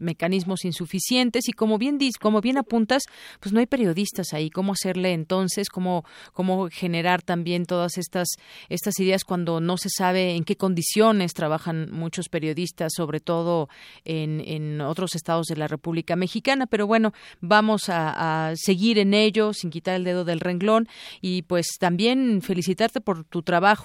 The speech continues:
en, en su momento, ahora ya están en otro espacio. ¿Cómo, cómo les ha ido también en este, en esta nueva, pues, en nuevo momento también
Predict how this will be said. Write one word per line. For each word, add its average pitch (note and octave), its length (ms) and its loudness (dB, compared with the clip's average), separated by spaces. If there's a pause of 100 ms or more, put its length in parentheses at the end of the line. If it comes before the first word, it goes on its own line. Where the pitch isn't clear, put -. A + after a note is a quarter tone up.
(260)
en, E3 240 -6
en E3 160 -6
su F3+ 140 -6
momento, A#3 340 0
ahora A3+ 200 4
ya A#3 120 2
están A#3 220 0
en G#3 120 2
otro G#3+ 180 2
espacio. A#3+ 440 4
¿Cómo, A3+ 340 2 (280)
cómo A3 220 2
les G#3+ 200 2
ha G3+ 80 6
ido G#3+ 320 4
también G#3 580 2 (300)
en F3+ 180 0
este, G3 640 2
en F3 100 0
esta G3 240 0
nueva, F#3 600 2 (460)
pues, - 240 -2
en F3+ 80 2
nuevo G#3+ 240 6
momento F#3+ 540 4
también E3 560 -2